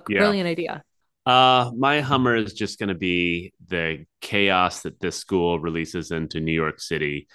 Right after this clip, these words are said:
Speaker 1: of just every Thursday afternoon, like, a dance mob spills into the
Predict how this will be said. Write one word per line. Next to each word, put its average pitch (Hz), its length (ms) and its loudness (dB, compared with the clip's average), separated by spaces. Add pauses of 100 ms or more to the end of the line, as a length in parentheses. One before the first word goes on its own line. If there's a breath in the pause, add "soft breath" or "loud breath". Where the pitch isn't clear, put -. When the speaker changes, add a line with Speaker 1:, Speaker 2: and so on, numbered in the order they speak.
(200 loud breath)
Speaker 1:
of 82 220 -2
just - 640 -6 (460 loud breath)
every 98 880 2 (180)
Thursday 98 580 0
afternoon, 87 760 -2
like, 82 360 -4 (120)
a 98 60 -6
dance 92 420 -2
mob 87 300 0
spills 90 440 -2
into 87 280 -4
the 85 360 -2